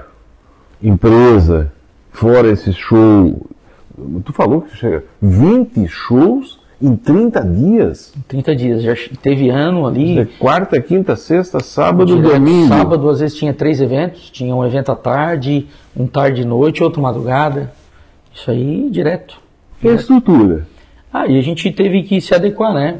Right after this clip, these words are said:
Speaker 2: Como é que, como é que faz a estrutura?
Speaker 1: A Mercedinha?
Speaker 2: Não, não. Aí, nesse tempo já, com muitos shows, a gente teve que comprar a nossa, o nosso próprio transporte, né? A gente comprou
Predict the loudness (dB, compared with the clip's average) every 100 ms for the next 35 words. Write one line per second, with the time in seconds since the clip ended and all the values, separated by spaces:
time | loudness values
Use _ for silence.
0 | -14 -4 -2 -2 -4 -8 -6 -6 -6 -4
1 | -4 -4 -4 -2 -2 -2 -6 -12 -10 -6
2 | -2 0 2 2 2 2 0 -2 -2 0
3 | 0 0 0 0 0 -4 -4 -6 -4 -2
4 | -2 -4 -4 -4 -4 -4 -4 -6 -4 0
5 | 0 -2 -8 -8 -6 -4 -4 -4 -6 -2
6 | -2 -2 -4 -10 -20 -16 -8 -4 -2 -4
7 | -8 -6 -4 -4 -4 -2 -2 -2 -10 -4
8 | -2 -2 -6 -8 -8 -10 -10 -10 -6 -2
9 | -2 -4